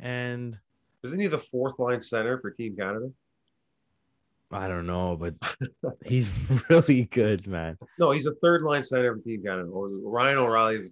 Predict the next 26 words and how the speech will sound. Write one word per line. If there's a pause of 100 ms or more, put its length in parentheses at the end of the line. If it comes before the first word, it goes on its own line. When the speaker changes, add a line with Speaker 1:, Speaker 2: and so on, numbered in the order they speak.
Speaker 2:
fourth
Speaker 1:
But
they're
Speaker 2:
line.
Speaker 1:
all
centers
on
that
team. (200)
Speaker 2:
I
know.
That's
a, (360)
Speaker 1:
It's
Speaker 2:
but
Speaker 1:
just
Speaker 2:
you
Speaker 1:
like
Speaker 2:
know,
Speaker 1:
you
could
Speaker 2:
Sean
Speaker 1:
flip-flop.
Speaker 2:
Couturier
is
a